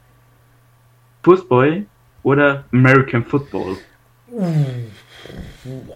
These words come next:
Speaker 2: oh, Digga, das ist schwer.
Speaker 1: Mit
Speaker 2: Ameri-
Speaker 1: plus Begründung, bisschen.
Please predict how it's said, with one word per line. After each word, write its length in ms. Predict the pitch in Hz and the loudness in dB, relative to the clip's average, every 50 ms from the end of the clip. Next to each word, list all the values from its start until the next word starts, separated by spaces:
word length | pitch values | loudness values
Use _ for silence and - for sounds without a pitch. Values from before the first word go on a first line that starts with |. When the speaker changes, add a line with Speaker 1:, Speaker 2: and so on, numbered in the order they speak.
| - - | -20 -20
Speaker 2:
oh, 80 | - - - - - | -20 -20 -20 -20 -20
Digga, 160 | - - - - | -20 -18 -18 -18
das 200 | - - - - | -18 -18 -18 -18
ist 140 | 127 117 - | -18 -18 -14
schwer. 360 | - 139 147 143 139 - - - - - - - - _ _ _ _ _ _ _ _ _ - | -10 -6 -4 -4 -4 -6 -8 -10 -20 -20 -20 -20 -20 _ _ _ _ _ _ _ _ _ -4
Speaker 1:
Mit 100 | 147 143 | 0 2
Speaker 2:
Ameri- 220 | 160 175 190 180 | 2 4 4 2
Speaker 1:
plus 260 | 139 156 175 165 - | 2 2 2 2 2
Begründung, 460 | - 151 139 139 135 139 135 123 110 - _ _ - | 0 0 2 2 0 0 0 -2 -6 -10 _ _ -18
bisschen. 460 | 104 - - - - 104 101 101 | -18 -18 -14 -10 -8 -8 -8 -8